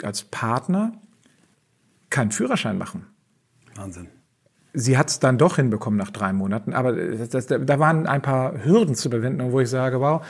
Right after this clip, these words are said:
Speaker 1: Und es hat unsere Familie zusammengebracht. Das ist auch das andere ganz tolle Momentum. Also eine Familie ist, glaub ich, durch diese Phase super, super eng geworden, weil wenn man zusammen irgendwo hingeht und so etwas durchlebt, das ist,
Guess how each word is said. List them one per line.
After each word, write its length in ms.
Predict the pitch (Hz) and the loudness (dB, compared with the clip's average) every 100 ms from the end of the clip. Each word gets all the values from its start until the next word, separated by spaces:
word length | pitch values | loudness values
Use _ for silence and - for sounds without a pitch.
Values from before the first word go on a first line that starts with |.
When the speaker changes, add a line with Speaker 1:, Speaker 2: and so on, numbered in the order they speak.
| - - - - | -14 -16 -14 4
Speaker 1:
Und 100 | 202 | 8
es 100 | 214 | 8
hat 140 | 262 | 6
unsere 220 | 240 233 - | 6 6 6
Familie 420 | 180 214 208 226 208 | 6 10 10 10 8
zusammengebracht. 540 | - 110 107 98 98 | 4 2 0 0 2
Das 100 | 160 | 2
ist 120 | 160 | 4
auch 140 | - 151 | 4 4
das 180 | 135 | 2
andere 340 | 135 147 123 98 | 2 4 2 2
ganz 280 | 131 131 - | 0 0 0
tolle 180 | 135 | 0
Momentum. 500 | 123 123 131 113 92 | 2 0 0 -2 -2
Also 160 | 101 123 | -2 0
eine 80 | 135 | -2
Familie 380 | - 143 156 - | 0 2 4 2
ist, 280 | - - | 0 -2
glaub 160 | 135 139 | 0 0
ich, 60 | 135 | 0
durch 180 | 135 | -2
diese 220 | - 143 139 | 0 -2 -2
Phase 460 | - 139 135 131 | -2 0 0 0
super, 420 | 120 117 147 143 | 0 -2 0 -2
super 300 | 113 113 127 | -2 -2 -4
eng 160 | 120 143 | -2 -2
geworden, 420 | 123 101 98 113 | -2 -4 -4 -2
weil 160 | 117 117 | -2 -2
wenn 100 | 131 | -2
man 540 | 131 123 107 - - - | -2 -2 -4 -6 -10 -6
zusammen 440 | 135 120 147 165 | -2 2 2 4
irgendwo 400 | - 151 143 139 | 4 2 2 2
hingeht 380 | 147 160 139 127 | 2 2 0 -2
und 80 | 117 | -2
so 100 | 131 | -2
etwas 260 | 135 127 | -2 -4
durchlebt, 520 | - 120 127 135 147 | -4 -2 0 0 0
das 120 | 135 | -2
ist, 120 | 127 | -2